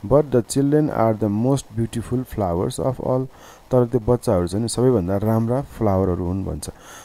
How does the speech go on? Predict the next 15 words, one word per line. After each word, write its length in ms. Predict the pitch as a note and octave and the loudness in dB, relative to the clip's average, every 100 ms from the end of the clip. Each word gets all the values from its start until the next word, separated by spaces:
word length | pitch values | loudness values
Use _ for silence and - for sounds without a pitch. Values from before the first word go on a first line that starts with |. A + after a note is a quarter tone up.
| - | -8
So 100 | - | -2
who 280 | - F#2+ D#3 | 0 4 4
is 180 | - D3+ | 4 4
the 240 | C3+ - G#2 | 4 2 0
speaker? 340 | - F#2 E2 D2+ - A#2+ | -6 -6 -4 -6 -8 -10
स्पिकर 420 | - C3 B2+ A#2 | -6 -4 -2 -4
को 300 | - C#3 C#3 | -4 -2 0
हो 80 | G#2 | 0
त 100 | F2+ | -2
यहाँ? 160 | E2 | -6
बोल्ने 360 | E2+ G2+ A2 A2+ | -4 -2 0 0
मान्छे 320 | G#2+ G#2 A2 | -2 -4 -6
को 220 | - B2+ A2 | -6 -2 -2
हो 80 | |
त? 200 | F2+ D2+ | -2 -6